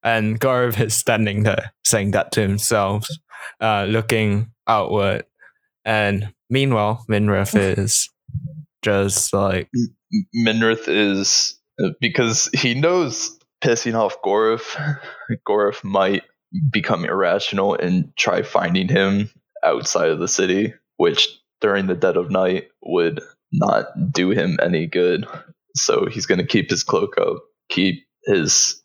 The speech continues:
Speaker 2: stealth going, and just head for the nearest forest.
Speaker 1: Um, Gorov has come back. He seems rather distraught.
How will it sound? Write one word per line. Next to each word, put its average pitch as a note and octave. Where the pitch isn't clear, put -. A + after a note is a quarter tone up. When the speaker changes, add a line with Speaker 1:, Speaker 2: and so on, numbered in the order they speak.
Speaker 2:
stealth -
going, -
and D2+
just -
head -
for -
the -
nearest -
forest. -
Speaker 1:
Um, C#3
Gorov F#3
has C3
come G#2+
back. A#2
He C#3
seems C3
rather A2
distraught. G2+